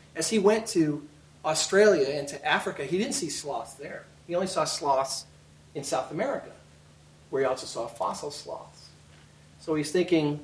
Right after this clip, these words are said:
he's only seeing similar animals in the same region. That must be to their springing from one branch. And then on the very next page of this notebook,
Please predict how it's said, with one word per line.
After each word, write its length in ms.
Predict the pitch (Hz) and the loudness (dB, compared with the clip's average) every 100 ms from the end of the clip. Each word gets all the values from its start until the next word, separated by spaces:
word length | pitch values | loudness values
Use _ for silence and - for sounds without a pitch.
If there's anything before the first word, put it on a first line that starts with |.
| - | -10
he's 160 | 180 151 | -6 0
only 200 | 220 202 | 2 2
seeing 400 | - 214 202 180 | 2 4 4 4
similar 460 | - 214 202 185 165 | 4 4 4 4 4
animals 680 | 165 165 135 127 123 - - - - - - - | 2 2 0 -4 -8 -12 -18 -20 -20 -20 -20 -8
in 80 | 147 | -4
the 80 | 139 | -2
same 300 | - 165 139 | 0 2 2
region. 500 | 160 180 135 123 139 | 2 0 -2 -6 -6
That 120 | 160 160 | -4 -2
must 180 | 175 | -4
be 60 | 185 | -6
to 140 | - | -2
their 100 | 147 | 0
springing 480 | 143 - 160 151 127 | 0 0 0 0 0
from 360 | 120 127 113 110 - - - - - - - - - - | -2 -6 -6 -10 -16 -20 -20 -20 -20 -20 -20 -20 -20 -8
one 200 | 147 135 | -2 0
branch. 520 | 113 127 110 - - - - - - - - - | 0 -6 -8 -12 -14 -14 -20 -20 -20 -20 -20 6
And 80 | |
then 120 | 185 208 | 10 12
on 60 | |
the 60 | 190 | 12
very 220 | 208 226 | 12 12
next 260 | 202 - - | 12 6 6
page 260 | 214 214 | 8 10
of 40 | 165 | 6
this 160 | 160 | 0
notebook, 520 | 190 196 196 143 143 | 4 4 4 0 0